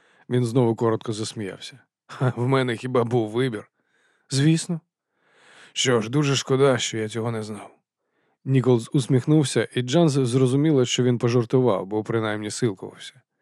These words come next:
Коли вони попрощались і попрямували коридором, щоб забрати свої речі і повернути халати,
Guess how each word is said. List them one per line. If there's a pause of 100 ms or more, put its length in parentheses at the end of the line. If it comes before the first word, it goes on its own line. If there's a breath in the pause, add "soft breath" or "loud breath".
(440 soft breath)
Коли
вони
попрощались
і
попрямували
коридором,
щоб
забрати
свої
речі
і
повернути
халати,